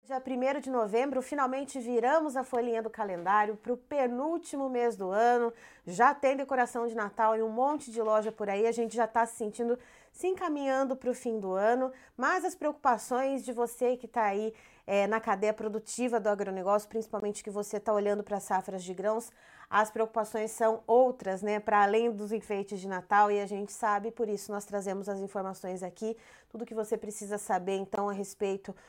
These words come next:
ah, do mercado, do que tá acontecendo aqui no Brasil, do que tá acontecendo no exterior, tanto com questão de previsão de tempo, questões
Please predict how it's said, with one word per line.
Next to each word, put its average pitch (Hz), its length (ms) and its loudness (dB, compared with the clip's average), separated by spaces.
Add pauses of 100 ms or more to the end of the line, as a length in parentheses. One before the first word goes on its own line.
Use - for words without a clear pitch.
(220)
ah, 185 300 8
do 226 140 -2
mercado, 214 720 4
do 208 100 -8
que - 100 -18
tá 220 140 2
acontecendo 208 380 -4
aqui 202 160 -8
no 196 80 -4
Brasil, 180 400 -2
do 233 100 -4
que - 80 -18
tá 214 120 2
acontecendo 190 680 -6 (320)
no 277 160 0
exterior, 208 600 0
tanto 254 320 -4
com 233 160 -6
questão 208 360 -6
de 196 100 -10
previsão 226 560 -4
de 185 100 -10
tempo, 220 520 0
questões 226 600 -4